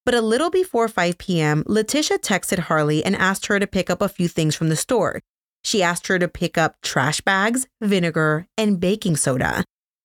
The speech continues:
At six fifty-four P M, Letitia Googled the El Paso Sheriff's Office number.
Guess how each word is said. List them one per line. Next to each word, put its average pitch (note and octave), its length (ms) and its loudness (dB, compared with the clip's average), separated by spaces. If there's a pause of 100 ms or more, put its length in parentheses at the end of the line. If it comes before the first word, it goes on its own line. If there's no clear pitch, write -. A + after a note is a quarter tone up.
(140)
At A#3 160 0
six D#4 240 -2
fifty-four D#4 460 0
P G#3 220 -2
M, D#3+ 260 0
Letitia C#4 420 0
Googled F3 540 0
the F3 240 -2
El A#3+ 200 2
Paso E3 500 -2
Sheriff's D#3+ 500 0
Office C#3+ 320 0
number. C#3 380 0